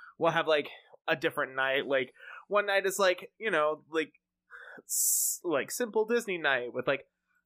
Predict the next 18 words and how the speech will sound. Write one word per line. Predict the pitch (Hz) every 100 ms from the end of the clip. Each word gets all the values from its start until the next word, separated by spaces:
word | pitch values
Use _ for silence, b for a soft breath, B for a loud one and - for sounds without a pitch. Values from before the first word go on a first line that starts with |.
| _ _
hol-, | - 156 156 -
like, | 151 135 131 -
this, | 156 139 - -
uh, | 160
with | - 156
Hocus | - 165 151 139
Pocus | 160 160 165 147 147 139
and, | 139 127
like, | 123 120 - _ _ -
Nightmare | 131 127 123
Before | 123 - 120 113
Christmas, | - 196 - 190 175 170 -
and | 127 123
then, | 120 127
like, | 123 120
Halloween | - 127 127 156
Town, | - 165 156 156 147
which | 127 117